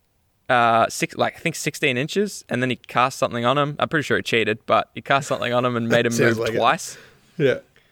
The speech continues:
Speaker 1: So then they moved thirty-two inches or whatever it was, and
Speaker 2: Sounds
Speaker 1: then they
Speaker 2: like
Speaker 1: chu-
Speaker 2: shenanigans that you used to do when we, when you used to play with your Harlequins.
Speaker 1: Yeah, <laughs> yeah, exactly. Yeah, that's
Speaker 2: Yeah.
Speaker 1: true.
Speaker 2: <laughs>
Speaker 1: I, I kinda knew it was coming 'cause I was like, "Oh, yeah, I've seen jet bikes before.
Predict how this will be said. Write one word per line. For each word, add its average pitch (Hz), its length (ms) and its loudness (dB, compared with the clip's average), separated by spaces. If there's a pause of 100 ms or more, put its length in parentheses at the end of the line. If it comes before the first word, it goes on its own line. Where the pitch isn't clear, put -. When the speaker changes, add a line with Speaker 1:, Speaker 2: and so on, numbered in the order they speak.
(160)
Speaker 1:
So 120 120 -8
then 123 100 -6
they 120 100 0
moved 113 300 0
thirty-two 135 420 4
inches 139 280 0
or 139 40 2
whatever 139 260 2
it 123 40 0
was, 147 540 0
and 120 120 2
Speaker 2:
Sounds - 20 0
Speaker 1:
then 147 120 6
they 107 80 4
Speaker 2:
like 127 140 4
Speaker 1:
chu- 123 80 0
Speaker 2:
shenanigans 120 540 2
that 101 80 -2
you 117 100 -2
used 120 160 -4
to 120 40 0
do 113 120 2
when 110 100 -2
we, 110 60 -2 (200)
when 113 120 -2
you 117 60 -2
used 110 100 -4
to - 80 -14
play 110 120 2
with 110 120 0
your 110 100 0
Harlequins. 110 640 -2
Speaker 1:
Yeah, 131 360 2
<laughs> - 40 -6
yeah, 160 240 4
exactly. - 580 -2
Yeah, - 180 0 (120)
that's - 220 -6
Speaker 2:
Yeah. - 80 -6
Speaker 1:
true. 120 140 2 (340)
Speaker 2:
<laughs> - 320 -12
Speaker 1:
I, 131 240 2
I 151 80 2
kinda 160 260 0
knew 143 180 0
it - 40 0
was 123 100 0
coming 120 320 0
'cause 110 140 -10
I 113 60 0
was 110 100 -4
like, 110 180 0
"Oh, 113 160 4
yeah, 87 220 2
I've 113 100 -4
seen 113 220 -2
jet - 180 -2
bikes 98 240 -2
before. 110 400 -2